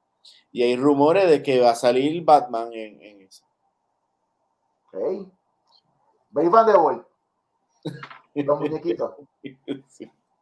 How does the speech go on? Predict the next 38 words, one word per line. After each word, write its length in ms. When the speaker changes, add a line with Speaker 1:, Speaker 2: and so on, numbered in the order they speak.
Speaker 2:
Ok, 140
eh, 640
hablando 340
de 120
cosas 200
que 100
no 100
hay 40
muchas 220
expectativas, 920
yo 200
no, 460
discúlpenme, 760
pero 300
yo 120
sé 140
que 80
esto 260
es, 640
a 120
mí 80
me 40
encanta, 400
tú 80
sabes, 380
tú 80
sabes 340
que 120
yo 80
siempre 240
he 40
sido 240
pro 160
mujer 480
y 40
toda 180
la 100
cosa, 400